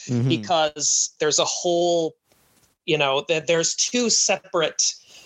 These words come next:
Speaker 2: there's, there's two separate movements, uh, within the, within the autism community. Um,
Speaker 1: Yeah.
Speaker 2: you know, the do-, the, uh, the one that I would say is more, more dominant with, with, with, um, with autistic people is the, is the school of thought that autism is basically,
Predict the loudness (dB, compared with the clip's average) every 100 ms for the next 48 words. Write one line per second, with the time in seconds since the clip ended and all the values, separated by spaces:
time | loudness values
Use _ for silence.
0 | _ -4 -2 0 0 0 0 0 0 -2
1 | -2 0 -2 -2 -6 -2 0 0 -4 -14
2 | -18 -10 -2 0 0 -2 0 -2 -2 0
3 | 0 0 -2 -2 -2 -2 -4 -4 0 0
4 | 0 -2 -2 -2 0 0 0 0 0 -2
5 | -6 -16 -8 -4 0 -2 -2 -2 0 -2
6 | _ -2 -2 -2 -4 -4 -2 0 0 -2
7 | -2 0 0 0 -2 -4 -4 -4 0 0
8 | 2 -2 -4 -2 0 0 0 -2 -2 -2
9 | -2 -2 -10 _ _ _ _ -8 -2 0
10 | 2 0 -2 -2 0 0 2 0 0 0
11 | 0 -2 -4 -16 -14 -14 -16 -20 -6 -4
12 | 0 0 0 0 0 0 0 -2 0 0
13 | 0 0 0 0 0 2 2 0 0 0